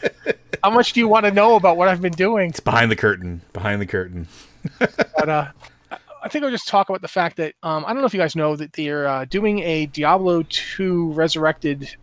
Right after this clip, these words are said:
Speaker 1: uh, tech alpha this weekend. Um, I believe it's on the, the ninth of April.
Speaker 2: Yeah.
Speaker 1: Uh, as,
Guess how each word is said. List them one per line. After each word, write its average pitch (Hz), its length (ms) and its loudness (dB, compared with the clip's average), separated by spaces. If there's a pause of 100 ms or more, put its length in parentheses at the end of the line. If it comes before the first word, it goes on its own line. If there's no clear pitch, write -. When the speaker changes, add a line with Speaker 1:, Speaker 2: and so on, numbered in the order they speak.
Speaker 1:
uh, 135 300 -2
tech - 240 -2
alpha 131 400 0
this 135 220 -6
weekend. 135 480 -10 (240)
Um, 120 380 -6
I 143 40 -10
believe 156 220 0
it's 151 80 -4
on 156 120 2
the, 143 200 -2
the 135 140 -4
ninth 135 420 0
of 131 100 -4
April. 123 480 -10 (120)
Speaker 2:
Yeah. 101 260 -2
Speaker 1:
Uh, 151 100 -2
as, 147 140 0